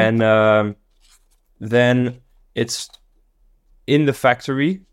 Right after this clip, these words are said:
placed in the box of the medicine, uh, so that the entire journey from production all the way to consumption, the temperature is monitored, and, uh, actually the opening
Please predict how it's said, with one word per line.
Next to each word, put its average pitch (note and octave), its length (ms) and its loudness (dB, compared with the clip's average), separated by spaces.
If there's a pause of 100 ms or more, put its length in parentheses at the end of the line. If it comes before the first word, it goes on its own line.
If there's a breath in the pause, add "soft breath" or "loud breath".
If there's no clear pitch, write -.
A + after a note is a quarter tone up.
placed B2+ 320 -2
in C3 140 -4
the A#2 80 -2
box G#2 320 0
of A2+ 100 -12
the G#2 60 -12
medicine, A#2+ 500 -4 (800)
uh, B2 280 4
so A#2 580 0 (220)
that A#2 240 0
the A#2+ 200 -2
entire B2+ 440 0
journey B2+ 440 -2
from A2+ 340 -6
production A#2 540 -6
all A2+ 200 -8
the A#2 80 -6
way A2+ 160 -2
to A2 120 -14
consumption, A2+ 800 -4 (340)
the G#2+ 160 -4
temperature A#2 640 -2
is G2+ 180 -6
monitored, G2+ 640 -2 (380)
and, G#2 360 -4 (140)
uh, G2 380 -2 (100)
actually A2 380 -6
the G#2 340 -6 (140)
opening A#2 560 -4